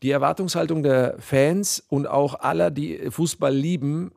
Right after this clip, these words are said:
ist mit Einführung des Videoassistenten, ist plötzlich eine Erwartungshaltung entstanden, jetzt müssen, jetzt dürfen gar keine Fehler mehr passieren.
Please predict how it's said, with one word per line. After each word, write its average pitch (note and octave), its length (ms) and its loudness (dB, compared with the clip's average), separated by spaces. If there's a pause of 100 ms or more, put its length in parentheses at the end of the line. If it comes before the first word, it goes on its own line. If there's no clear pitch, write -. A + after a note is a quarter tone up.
(100)
ist C#3+ 300 -2
mit D3 360 -2
Einführung E3 540 0
des C3+ 160 -4
Videoassistenten, G#2+ 1000 -4 (160)
ist - 220 -4
plötzlich C#3+ 320 -4
eine C3 120 -4
Erwartungshaltung D3 720 -4
entstanden, D3 600 -6
jetzt D3 360 -4
müssen, E3 320 -6
jetzt C#3+ 200 -8
dürfen D#3 200 -4
gar D3 160 -2
keine A#2 220 -4
Fehler G2 200 -4
mehr G2 140 -4
passieren. G2+ 480 -8